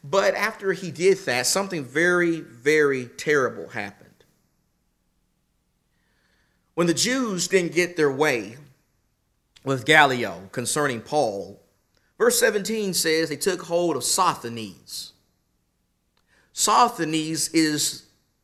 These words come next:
the leader of the synagogue, the new leader of the synagogue, someone who appears to have succeeded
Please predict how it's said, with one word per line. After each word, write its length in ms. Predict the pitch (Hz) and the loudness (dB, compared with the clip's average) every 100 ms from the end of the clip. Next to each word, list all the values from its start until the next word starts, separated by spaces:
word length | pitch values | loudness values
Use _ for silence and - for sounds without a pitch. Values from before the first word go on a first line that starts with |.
| _ | _
the 100 | 147 | -4
leader 300 | 156 190 175 | -2 0 4
of 140 | 165 139 | 2 2
the 80 | |
synagogue, 680 | - 202 185 135 135 135 135 | 0 0 0 0 2 4 2
the 80 | 135 | 0
new 360 | 147 208 311 240 | -4 -4 -4 -2
leader 320 | 165 151 123 | 0 0 2
of 180 | 135 123 | 0 -2
the 60 | |
synagogue, 680 | - 160 139 127 139 143 139 | -2 -2 -4 0 2 2 0
someone 500 | - 233 214 185 175 | -2 -2 -2 -4 -4
who 220 | 175 160 | -2 -4
appears 800 | 135 - 135 226 143 113 127 - - _ _ | -4 -8 -6 0 0 0 -6 -10 -18 _ _
to 100 | - | -6
have 220 | 147 165 156 | 0 0 0
succeeded 840 | 160 - - 233 254 139 113 | -4 -4 -6 -6 -6 -6 -6